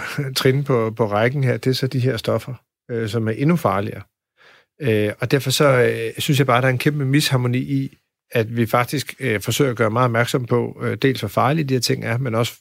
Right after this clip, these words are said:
forsøger at begrænse, øh, brugen, øh, af rygning, men jo sådan set også af alkohol,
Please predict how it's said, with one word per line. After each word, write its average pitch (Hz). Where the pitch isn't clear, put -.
forsøger 117
at 104
begrænse, 131
øh, 110
brugen, 139
øh, 107
af 117
rygning, 123
men 101
jo 90
sådan 127
set 123
også 113
af 120
alkohol, 117